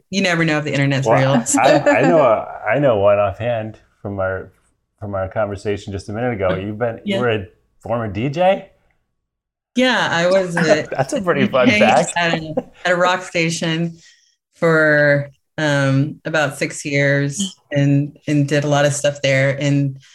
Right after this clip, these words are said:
Speaker 1: also for a hot A C station. So,
Speaker 2: Wow.
Speaker 1: um, that was when I was, like, in, when I was, like,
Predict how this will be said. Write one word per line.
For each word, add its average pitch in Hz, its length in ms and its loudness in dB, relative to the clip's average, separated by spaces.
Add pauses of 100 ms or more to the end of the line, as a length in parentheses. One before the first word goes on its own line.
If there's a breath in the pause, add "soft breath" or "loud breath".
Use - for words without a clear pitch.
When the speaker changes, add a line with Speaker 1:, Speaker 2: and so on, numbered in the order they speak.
(180 soft breath)
Speaker 1:
also 165 340 0
for 143 480 0
a 139 360 0
hot 139 260 -2
A 139 120 2
C 135 240 -4
station. 135 680 -6
So, 127 460 -2 (320 loud breath)
Speaker 2:
Wow. - 180 -10
Speaker 1:
um, 135 500 2 (140)
that 160 260 -2
was 170 140 0
when 160 120 0
I 147 100 2
was, 147 180 2
like, 143 400 0 (840)
in, 156 300 -6
when 151 160 0
I 147 60 2
was, 147 140 2
like, 143 280 0